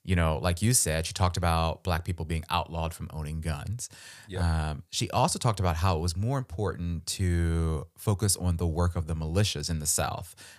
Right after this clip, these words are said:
Speaker 1: on, uh, again, as you said, containing enslaved folks,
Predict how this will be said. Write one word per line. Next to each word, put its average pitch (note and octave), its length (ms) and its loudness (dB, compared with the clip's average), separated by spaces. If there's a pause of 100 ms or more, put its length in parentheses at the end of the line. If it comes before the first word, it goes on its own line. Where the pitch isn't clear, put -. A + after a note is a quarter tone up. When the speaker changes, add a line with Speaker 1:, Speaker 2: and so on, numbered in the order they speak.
Speaker 1:
on, D#2+ 560 0 (280)
uh, D2+ 260 -2
again, F2 260 2
as D#2 160 -2
you A2+ 80 4
said, D#2 280 2
containing F#2+ 640 2
enslaved E2 540 -2
folks, - 480 -4